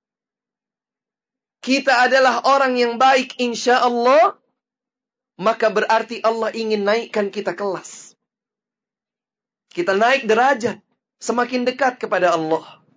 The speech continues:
semakin dicintai oleh Allah, semakin mendapatkan kasih sayang dari Allah Subhanahu wa taala. Tapi kalau kita merasa, "Aduh,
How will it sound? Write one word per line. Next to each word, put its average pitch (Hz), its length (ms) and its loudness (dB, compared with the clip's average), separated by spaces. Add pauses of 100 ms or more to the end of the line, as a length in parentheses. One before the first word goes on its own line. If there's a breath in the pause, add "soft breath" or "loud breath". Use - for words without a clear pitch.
(420)
semakin 262 520 -2
dicintai 254 640 0
oleh 196 240 0
Allah, 185 400 0 (320 soft breath)
semakin 254 540 -2
mendapatkan 240 680 -2
kasih 233 320 -4
sayang 247 480 0
dari 202 240 0
Allah 185 480 0
Subhanahu 170 560 -4
wa 143 120 -2
taala. 123 480 -6 (360)
Tapi 294 320 2
kalau 254 320 0
kita 262 240 -2
merasa, 247 480 0
"Aduh, 214 240 -2